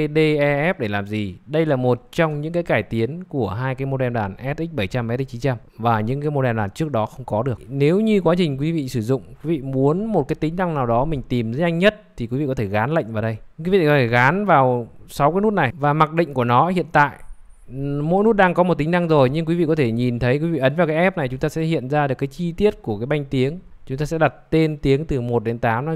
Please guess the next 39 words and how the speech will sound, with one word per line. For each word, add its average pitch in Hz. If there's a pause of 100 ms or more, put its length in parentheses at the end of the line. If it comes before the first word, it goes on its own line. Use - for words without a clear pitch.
(140)
chúng 143
ta 156
có 160
thể 135
ghi 139
chi 156
tiết 175
vào 123
đấy 117
là 131
cái 117
gì. 120 (280)
Thì 127
cái 127
nút 151
này 131
nó 107
có 113
một 127
tác 139
dụng 135
này. 98 (580)
Ngoài 139
ra 151
những 151
cái 165
nút 180
này 139
cũng 131
sẽ 151
có 139
tác 156
dụng 139
như 135
thế 127
và 139
ta 131
gán 117
lệnh. 143